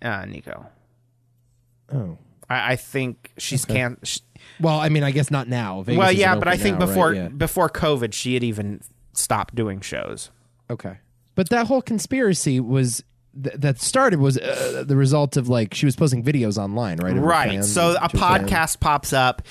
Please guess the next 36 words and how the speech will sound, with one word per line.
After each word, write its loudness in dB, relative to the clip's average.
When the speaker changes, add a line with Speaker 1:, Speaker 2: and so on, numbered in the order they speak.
Speaker 1:
reading 2
on 2
into 0
every 2
little 2
Instagram 0
post 0
that -4
she -2
made, 0
thinking -2
that -2
she -2
was 0
sending -2
secretive -2
messages -4
out -4
to -6
her -4
fans. -8
And -12
Speaker 2:
Yeah, 0
I 2
remember 2
there 2
was 0
th-, -2
there 0
was, 2
like, 2
a 0
commenter 0
that -2
was 0
like, -2